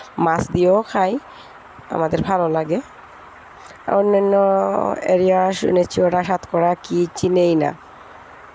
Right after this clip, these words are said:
আমাদের সিলেটে কিন্তু সাতকরা ছাড়া চলবেই না। সব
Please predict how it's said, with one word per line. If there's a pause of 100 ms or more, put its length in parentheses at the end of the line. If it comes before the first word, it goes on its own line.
(160)
আমাদের
সিলেটে
কিন্তু
সাতকরা (100)
ছাড়া (100)
চলবেই
না। (3500)
সব